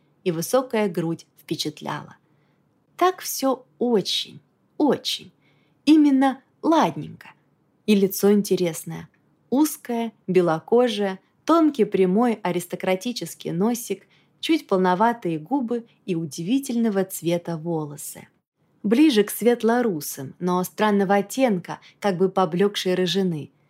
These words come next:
Редкий цвет, красивый. Николай совершенно беззастенчиво разглядывал девушку и немного жалел,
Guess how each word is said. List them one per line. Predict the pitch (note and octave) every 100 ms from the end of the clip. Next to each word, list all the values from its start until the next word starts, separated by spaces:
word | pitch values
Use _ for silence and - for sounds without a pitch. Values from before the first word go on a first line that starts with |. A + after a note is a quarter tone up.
| _ _
Редкий | F#3+ C#4 E4 -
цвет, | F4 - F#3+ B3+ A3+ - _ _
красивый. | - E3 D#3+ - G#3+ A#3+ - _ _ _ _ _ _ _ _ -
Николай | C4 F4+ G4 G4+
совершенно | D4+ B3 C4 F4+ E4+ C#4+
беззастенчиво | A3+ G#3 G#3 G#3 D4 D4+ C#4 F#3+ F#3
разглядывал | F3+ F3 A#3 G#3 E3+ E3+
девушку | D#3 B3+ B3 A3 - G#3 - _
и | A3
немного | A3+ B3+ F#4 F4+ A3
жалел, | F#3+ F#3+ F#3 D4 C#4